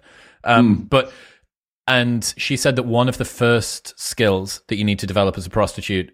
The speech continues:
Speaker 1: is to not throw up when you're having sex with a client, because of
Speaker 2: Mm.
Speaker 1: you, you are having to give yourself an out-of-body experience to detach the emotions from what's going on to you physically.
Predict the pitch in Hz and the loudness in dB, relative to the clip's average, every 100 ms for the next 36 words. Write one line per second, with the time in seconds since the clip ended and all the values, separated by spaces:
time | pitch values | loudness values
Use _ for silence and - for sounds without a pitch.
0 | _ 110 92 - 98 104 - 113 95 92 | _ -6 -4 -2 0 0 0 0 2 2
1 | - - _ 101 98 95 95 92 - 95 | -2 -16 _ -4 0 2 2 0 -2 -4
2 | - 95 - 98 90 90 - _ _ - | -4 -8 -4 -4 -4 -8 -16 _ _ -6
3 | 95 98 117 131 120 92 87 - 110 110 | -2 2 4 6 4 2 -4 -6 0 0
4 | 123 113 117 113 - _ - 110 123 120 | 0 0 -2 -4 -18 _ -2 0 0 0
5 | 113 104 113 107 107 101 101 101 101 107 | -4 -2 0 0 0 0 0 -2 -2 -2
6 | 98 95 - 110 101 98 95 95 - 101 | 0 -2 -4 -2 0 0 -4 -6 -6 -6
7 | 101 110 95 - - - 110 101 104 101 | -4 -2 -2 -4 -10 -8 -2 2 2 0
8 | - 95 90 - 104 92 90 - 92 92 | 0 -4 -4 -4 -2 -2 -2 -2 -2 -2
9 | 90 - 90 101 92 - 110 | -4 -6 -6 -6 -6 -12 -16